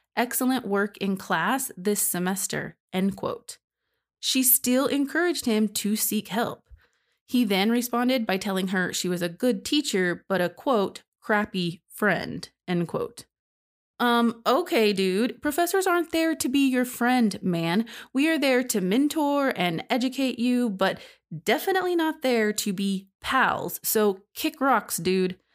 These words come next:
That's what I would have said, most likely, or something along those lines. But she kept her composure and sent very professional, appropriate texts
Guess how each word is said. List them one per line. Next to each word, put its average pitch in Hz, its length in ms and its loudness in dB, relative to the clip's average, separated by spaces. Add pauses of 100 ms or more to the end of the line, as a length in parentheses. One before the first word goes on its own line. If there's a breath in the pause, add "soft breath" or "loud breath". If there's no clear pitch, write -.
(520)
That's 202 560 -2
what 311 240 2
I 220 140 4
would 190 160 2
have 165 120 -2
said, 165 380 -2 (100)
most 170 320 -2
likely, 160 500 -4
or 170 280 -4 (400)
something 190 400 -2
along 165 260 -2
those 156 200 -4
lines. 226 480 2 (320 loud breath)
But 240 360 0
she - 380 0
kept 254 300 -4
her 285 120 -2
composure 196 680 0
and 202 220 -2
sent - 280 -2
very 214 380 0
professional, 196 920 -2
appropriate 190 720 -2
texts - 600 -4